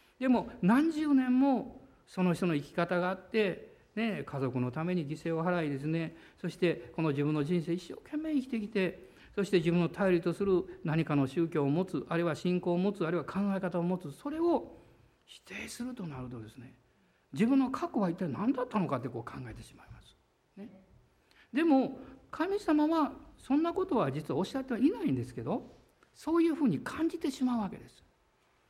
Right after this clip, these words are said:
あなたが今までどういうものを信じ、どういう宗教を持っておられたか、それは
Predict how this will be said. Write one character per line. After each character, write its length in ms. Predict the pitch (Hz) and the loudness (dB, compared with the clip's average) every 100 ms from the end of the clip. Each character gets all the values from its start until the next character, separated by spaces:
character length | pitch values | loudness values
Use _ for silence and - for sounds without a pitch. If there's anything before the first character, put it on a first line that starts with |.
| _ _ - | _ _ 0
あ 100 | 247 | 2
な 80 | |
た 100 | 240 | 4
が 80 | 202 | 4
今 180 | 180 220 | 6 4
ま 100 | 214 | 4
で 240 | 180 185 - - | 2 0 -6 0
ど 140 | 180 | 4
う 40 | 214 | 4
い 40 | |
う 20 | |
も 120 | 214 | 4
の 100 | 208 | 2
を 60 | 170 | 2
信 260 | - 208 170 | 2 2 2
じ、 120 | 139 | 2
ど 120 | 170 | 4
う 40 | |
い 40 | 208 | 2
う 40 | |
宗 180 | - 196 | 0 -2
教 120 | 190 | 0
を 20 | 160 | 0
持 100 | 147 | 0
っ 40 | |
て 100 | 147 | 0
お 80 | 175 | 0
ら 80 | 214 | 0
れ 40 | |
た 100 | 147 | -2
か、 120 | 120 - - | -8 -14 -12
そ 80 | 269 | -8
れ 80 | |
は 260 | 320 339 | -4 -4